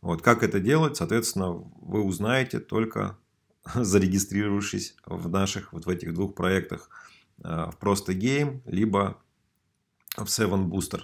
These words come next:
что вам больше нравится. Э, на этом, друзья, всё.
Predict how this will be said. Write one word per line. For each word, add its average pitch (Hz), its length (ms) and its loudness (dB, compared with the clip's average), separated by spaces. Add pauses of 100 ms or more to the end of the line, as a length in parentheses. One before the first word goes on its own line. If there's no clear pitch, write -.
что - 200 -6
вам 98 160 2
больше 95 280 2
нравится. 87 500 -4 (840)
Э, 87 600 -2 (300)
на 147 140 6
этом, 127 220 4
друзья, 101 340 4
всё. 147 460 2